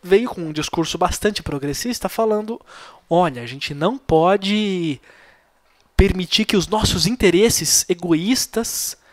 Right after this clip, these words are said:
criem uma depressão que vai prejudicar os seres humanos, os pobres, os cidadãos americanos. A gente tem que, a gente tem que,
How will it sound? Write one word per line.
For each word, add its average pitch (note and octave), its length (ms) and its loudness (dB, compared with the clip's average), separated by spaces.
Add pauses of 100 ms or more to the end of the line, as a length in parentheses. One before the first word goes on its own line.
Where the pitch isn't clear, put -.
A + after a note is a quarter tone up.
(640)
criem A3+ 480 0 (640)
uma F#3+ 220 -2
depressão G3 560 0
que G3+ 140 -2
vai F#3+ 100 2
prejudicar F3+ 800 0 (840)
os - 120 0
seres F3+ 260 2
humanos, G3 440 0
os E3 140 -2
pobres, C#3+ 1000 0 (140)
os D#3 140 -4
cidadãos F3+ 580 0
americanos. F3 920 -4 (400)
A D3+ 120 0
gente E3+ 360 -2
tem A3 600 -4
que, - 120 -14 (600)
a D#3 80 -10
gente F#3 280 -6
tem G3+ 240 -6
que, G3+ 160 -10